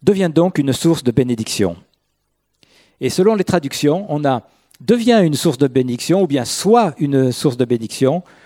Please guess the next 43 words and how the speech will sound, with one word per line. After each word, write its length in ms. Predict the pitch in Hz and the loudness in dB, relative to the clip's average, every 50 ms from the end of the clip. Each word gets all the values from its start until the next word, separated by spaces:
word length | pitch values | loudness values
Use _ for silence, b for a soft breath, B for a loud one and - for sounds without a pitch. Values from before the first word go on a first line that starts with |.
| b b b | b b b
ou 80 | 147 147 | -4 0
bien « 180 | 151 165 160 156 _ | 0 0 0 -2 _
tu 120 | - 175 151 | -6 -6 -4
seras 480 | - - 202 196 156 143 127 95 - _ - | -2 0 0 2 2 2 0 0 -2 _ -12
une 180 | 120 113 107 101 | -8 -8 -6 -8
source 240 | - - 113 104 | -6 -8 -8 -6
de 80 | 104 107 | -6 -4
bénédiction ». 480 | 107 104 101 104 - - - 101 87 90 _ _ _ _ - | -4 -4 -6 -8 -10 -8 -8 -8 -8 -10 _ _ _ _ -20
Il 60 | - | -18
y 40 | - | -18
a 40 | - | -18
différentes 340 | - - - - 110 113 - | -20 -20 -16 -12 -12 -10 -6
traductions, 520 | - 117 110 107 - - - 147 151 156 | -4 -4 -4 -4 -6 -2 -2 0 0 -2
je 80 | - - | -4 -6
connais 220 | - 107 98 95 | -10 -10 -10 -8
pas 160 | - 135 120 | -6 -4 -4
assez 300 | 117 - - 139 131 117 - B B B B B B B B B B B | -4 -4 -2 -2 -2 -2 -4 B B B B B B B B B B B
l'hébreu 480 | - 113 135 123 110 117 117 147 170 143 | -6 -2 -2 -2 0 2 4 4 4 2
pour, 380 | - _ - 143 139 113 104 113 | 2 _ -4 -2 -2 -2 0 -2
euh, 160 | 110 101 92 B B B B B B B | -2 -2 -4 B B B B B B B
avoir 420 | B 123 117 117 127 131 127 127 131 | B -6 -2 0 0 0 0 0 -4
eu 120 | 120 120 | -4 -4
une 240 | - 151 127 120 117 | -6 -8 -8 -6 -6
opinion 460 | 117 117 - 139 131 131 131 120 117 | -6 -6 -6 -6 -6 -4 -2 -4 -2
personnelle, 520 | - - 127 - - 135 127 156 202 196 160 | -2 -4 -4 -4 -4 -4 -2 -2 -2 0 0
mais 100 | 139 - | -2 -2
pour 180 | - 147 151 | -2 -4 -4
moi, 120 | 170 175 147 | -2 -2 -2
j'aime 200 | 151 143 139 135 | -2 -4 -4 -4
bien 280 | 131 170 175 165 139 b b b b b b b | -2 -2 -2 -2 -4 b b b b b b b
ce, 340 | b - - 147 143 127 127 | b -8 -4 -2 -2 -2 -2
ce 140 | - - 143 | -6 -8 -8
terme « 280 | - - 165 139 127 117 - | -6 -4 -4 -6 -4 -2 0
deviens 480 | 208 208 180 151 175 165 143 120 104 - _ _ _ _ _ _ _ _ _ _ - | 0 0 0 2 0 0 0 0 -4 -6 _ _ _ _ _ _ _ _ _ _ -10
une 180 | 120 123 123 113 | -8 -6 -6 -4
source 260 | - - 135 104 98 | -4 -4 -4 -4 -2
de 180 | 120 113 107 | -4 -6 -6
bénédiction ». 760 | 101 101 113 110 110 107 95 98 95 - - - 95 90 87 - _ _ _ _ _ _ _ B B B B B B B | -6 -8 -8 -8 -8 -8 -12 -12 -14 -14 -10 -10 -8 -10 -10 -14 _ _ _ _ _ _ _ B B B B B B B
Parce 160 | - 160 - | -4 -2 -2
que 80 | - 165 | -2 -2
c'est 200 | - 202 - 190 | -2 -2 0 0
un 100 | 170 160 | -2 -2
commandement 760 | - - 208 196 196 190 170 143 143 151 151 160 214 269 | 0 0 0 0 0 -2 0 -2 0 2 2 2 0 -2